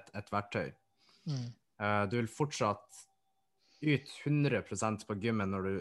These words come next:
Speaker 1: når du løfter vekt. Du vil løfte det tyngste du greier, sånn som du alltid har
Speaker 2: Mm.
Speaker 1: gjort, og prøve å vedlikeholde deg så, eller kanskje til og med øke styrke i begynnelsen.
Speaker 2: Mm. Mm.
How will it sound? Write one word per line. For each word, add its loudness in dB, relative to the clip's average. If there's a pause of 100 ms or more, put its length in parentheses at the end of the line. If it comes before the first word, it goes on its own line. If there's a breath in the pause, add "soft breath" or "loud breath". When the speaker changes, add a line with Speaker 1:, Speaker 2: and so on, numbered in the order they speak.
Speaker 1:
når 0
du -4
løfter -2
vekt. -2
Du -4
vil 0
løfte -2
det -14
tyngste -4
du 0
greier, 2
sånn -4
som -4
du 0
alltid -4
har 4
Speaker 2:
Mm. 2
Speaker 1:
gjort, -6 (100)
og -8
prøve 2
å -2
vedlikeholde 0
deg 2
så, 0 (260 soft breath)
eller 6
kanskje 4
til 2
og 4
med 2
øke 6
styrke -4
i 0
begynnelsen. 0
Speaker 2:
Mm. 0 (360 loud breath)
Mm. 0